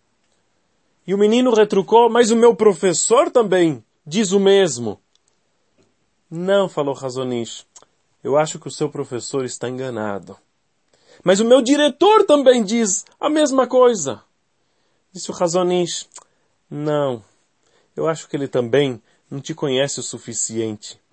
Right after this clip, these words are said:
Vamos provar para eles que eles estão enganados." E o Hazon Ish fez uma pergunta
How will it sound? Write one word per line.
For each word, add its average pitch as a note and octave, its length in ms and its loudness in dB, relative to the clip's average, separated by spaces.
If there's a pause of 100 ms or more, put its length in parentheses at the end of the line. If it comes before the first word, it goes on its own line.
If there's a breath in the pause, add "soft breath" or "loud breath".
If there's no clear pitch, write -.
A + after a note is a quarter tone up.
(1300)
Vamos A#3+ 480 -2
provar E3+ 640 2
para C3+ 220 0
eles B2 680 -4 (360)
que - 80 -14
eles A#2+ 160 -8
estão A#2+ 260 -10
enganados." A2 1000 -14 (920 soft breath)
E - 60 -4
o D3+ 100 2
Hazon G3 300 0
Ish B3 480 -8 (320)
fez A#3 240 -2
uma A#3 180 0
pergunta G3 800 0